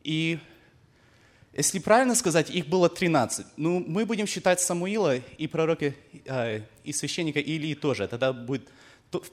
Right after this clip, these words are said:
полностью пятнадцать судей Израиля, окей? И вот это все они были. И до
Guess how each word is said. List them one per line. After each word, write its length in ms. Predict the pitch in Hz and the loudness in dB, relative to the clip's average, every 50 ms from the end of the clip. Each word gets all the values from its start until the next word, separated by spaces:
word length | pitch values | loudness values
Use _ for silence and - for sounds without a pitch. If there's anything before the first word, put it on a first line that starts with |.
| _ - | _ -4
полностью 640 | 175 175 170 165 151 - - - 151 135 123 120 - | -2 0 0 0 -2 -2 -4 -4 -2 -2 -2 -2 -4
пятнадцать 800 | - - - - - 123 131 131 127 - - - 113 98 - - - _ _ _ _ _ - - | -6 -12 -16 -14 -8 -4 -2 -2 -2 -2 -4 -6 -6 -6 -8 -14 -20 _ _ _ _ _ -14 -10
судей 300 | - - 143 110 135 123 | -8 -6 -2 -2 0 0
Израиля, 480 | 113 127 123 123 104 101 90 90 92 92 101 | 0 0 0 2 2 2 0 -4 -8 -8 -12
окей? 320 | 117 110 - 160 160 156 - - - - - - | -12 -6 -6 -6 -6 -6 -10 -18 -20 -20 -16 -10
И 320 | 135 127 123 123 120 120 127 | -6 -4 -4 -4 -4 -6 -4
вот 160 | 143 143 139 | -4 -2 -2
это 480 | 143 135 123 131 - - 139 - 143 131 | -2 -4 -4 -8 -10 -8 -6 -4 -4 -4
все 240 | - - - 147 135 | -6 -6 -4 -2 -2
они 160 | 127 120 123 | -2 -2 -4
были. 340 | 120 127 170 175 190 190 - - - - - - - _ | -4 -4 -4 -4 -6 -8 -10 -14 -20 -20 -20 -20 -20 _
И 460 | - - 147 151 147 143 135 - - - - _ _ _ _ - | -10 -4 0 0 0 0 0 -4 -12 -20 -20 _ _ _ _ -16
до 380 | - 113 165 175 185 202 220 | -6 -2 2 4 4 4 4